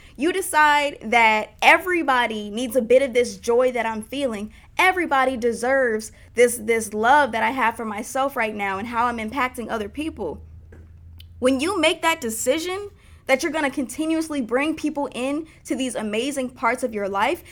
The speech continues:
and even, again, if they are the, the darker parts of your lives and you decide to bring people in to let people know, like, "Hey, y'all,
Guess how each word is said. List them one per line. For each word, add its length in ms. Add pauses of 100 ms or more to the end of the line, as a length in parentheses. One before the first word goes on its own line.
(160)
and 180
even, 360
again, 400
if 240
they 140
are 200
the, 320
the 120
darker 460
parts 340
of 100
your 120
lives 260
and 100
you 80
decide 380
to 40
bring 220
people 380
in 220
to 120
let 220
people 200
know, 180
like, 220
"Hey, 280
y'all, 380